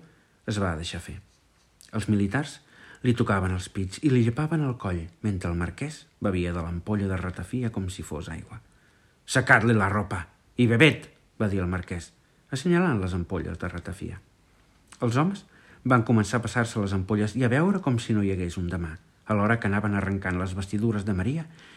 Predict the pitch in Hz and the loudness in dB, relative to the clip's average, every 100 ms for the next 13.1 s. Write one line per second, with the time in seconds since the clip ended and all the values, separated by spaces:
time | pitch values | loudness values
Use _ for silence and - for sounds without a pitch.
0 | - 139 127 160 165 151 131 135 135 117 | 0 4 6 6 4 0 -2 -2 -2 -4
1 | 101 98 95 73 - 76 - _ _ _ | -4 -6 -6 -10 -10 -14 -14 _ _ _
2 | _ _ 101 90 101 135 175 - - - | _ _ -2 -2 -4 -4 -4 -6 -18 -20
3 | - - 123 123 120 202 202 - _ _ | -20 2 4 4 4 0 -2 -14 _ _
4 | - 135 120 107 104 101 101 98 95 98 | -2 2 4 2 0 0 0 0 0 0
5 | 101 95 95 95 98 90 92 90 92 87 | 0 0 -2 0 -2 -2 -4 -4 -6 -6
6 | 82 - _ - 139 151 147 127 107 92 | -10 -14 _ -2 0 2 0 0 0 -2
7 | 80 87 87 87 82 80 - - _ _ | -4 -6 -8 -10 -10 -10 -12 -18 _ _
8 | _ - - 123 - - - 101 90 82 | _ -18 0 0 2 -4 -4 -4 -4 -6
9 | 82 90 82 - - _ _ _ 110 85 | -6 -6 -8 -12 -16 _ _ _ -2 -2
10 | 87 82 85 85 85 - 82 - _ _ | -6 -8 -6 -8 -10 -14 -16 -18 _ _
11 | - - - - - _ 180 190 226 170 | -20 -20 -20 -20 -20 _ 6 8 6 4
12 | 160 123 110 98 95 104 95 - 92 98 | 6 6 4 2 2 2 0 -2 -4 -4